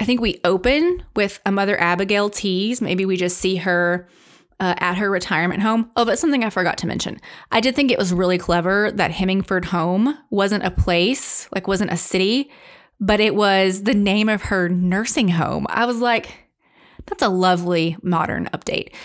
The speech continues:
So I think we could just open with a little Mother Abigail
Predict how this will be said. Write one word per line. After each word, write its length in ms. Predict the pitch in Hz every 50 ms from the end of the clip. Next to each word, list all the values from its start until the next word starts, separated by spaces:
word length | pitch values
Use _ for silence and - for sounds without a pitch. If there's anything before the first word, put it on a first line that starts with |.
| - - -
So 100 | - 269
I 20 |
think 100 | 294 294
we 100 | 285 294
could 100 | 269 254
just 120 | 247 233 - -
open 600 | 214 214 220 233 262 269 262 254 262 262 262 - - _ _ - -
with 140 | - 202 196
a 40 | 202
little 180 | 185 190 208 220
Mother 240 | 226 226 226 240
Abigail 640 | - 226 226 233 240 226 247 240 240 247 254 247